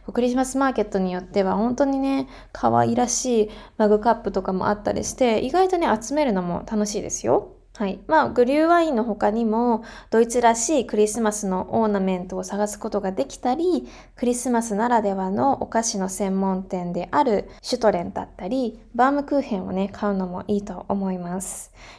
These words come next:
皆さん知っていましたか？バームクーヘンってクリスマスのお菓子らしいです。日本だと年中食べれるイメージがあるんですけど、ドイツでもスーパーに売っているので、年中買うことはできるんですけど、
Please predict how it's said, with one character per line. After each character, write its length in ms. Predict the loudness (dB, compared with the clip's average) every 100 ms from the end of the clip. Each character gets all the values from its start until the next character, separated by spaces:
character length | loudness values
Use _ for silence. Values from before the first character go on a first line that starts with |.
| -2
皆 140 | 0
さ 160 | 2 2
ん 20 |
知 140 | 0
っ 40 | -2
て 120 | -2
い 60 | 2
ま 160 | 2
し 60 | 2
た 120 | 2
か？ 140 | 2
バ 140 | 4 4
ー 100 | 4
ム 140 | 0
ク 120 | 2
ー 160 | 2 2
ヘ 160 | 0 -6
ン 120 | -8
っ 20 |
て 520 | -12 -4 0 2 0 -2
ク 80 |
リ 80 | -2
ス 120 | 0
マ 120 | 0 0
ス 100 | -2
の 140 | -6
お 60 | -6
菓 160 | -4
子 120 | -2 -2
ら 120 | -2
し 240 | -4 -6
い 20 |
で 140 | -6 -8
す。 180 | -8 -16 -2
日 100 | 0
本 200 | 4 4
だ 100 | 4
と 80 | 4
年 260 | 6 6
中 160 | 6 2
食 260 | 2 2 4
べ 40 |
れ 140 | 4 4
る 80 |
イ 80 | 4
メ 160 | 4 2
ー 40 |
ジ 120 | 2
が 100 | 0
あ 60 | 2
る 100 | 2
ん 60 | 0
で 80 |
す 100 | -2
け 100 | -4
ど、 300 | -2 2 2 4
ド 100 | 2
イ 60 | 2
ツ 100 | 2
で 80 |
も 300 | 4 4 2 0
ス 160 | -2
ー 40 | 0
パ 80 |
ー 20 | 0
に 100 | -2
売 40 |
っ 20 |
て 120 | 0
い 60 | 0
る 60 | 0
の 160 | 0
で、 160 | 2 2
年 180 | 0 0
中 140 | -2
買 160 | 2 0
う 20 |
こ 140 | 2
と 100 | 0
は 60 | 0
で 120 | 0
き 140 | -2
る 80 | -4
ん 60 | -4
で 80 | -6
す 100 | -6
け 140 | -4
ど、 340 | 0 0 0